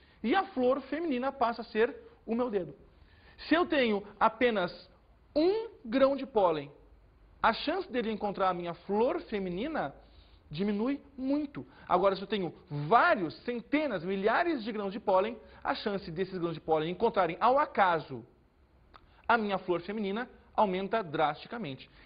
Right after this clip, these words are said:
E é o que nós tentaremos demonstrar agora para vocês. Para isso, eu trouxe a minha assistente Flávia, que vai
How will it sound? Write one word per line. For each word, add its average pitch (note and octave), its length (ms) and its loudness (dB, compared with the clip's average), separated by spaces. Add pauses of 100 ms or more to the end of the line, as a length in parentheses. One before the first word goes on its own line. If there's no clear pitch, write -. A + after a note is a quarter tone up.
E F#3 100 2
é G#3+ 60 6
o A3 40 2
que A3 100 -10
nós C4 160 -4
tentaremos A3 500 0
demonstrar G#3+ 500 -4 (240)
agora D#3+ 480 0
para E3+ 160 -4
vocês. - 500 -10 (240)
Para G3 200 4
isso, D#4 400 -2 (180)
eu A3 140 4
trouxe A3 480 -4 (180)
a C4 100 -4
minha G#3 140 -6
assistente F#3+ 440 -10
Flávia, E3 460 0 (220)
que A3+ 100 -2
vai F3 560 0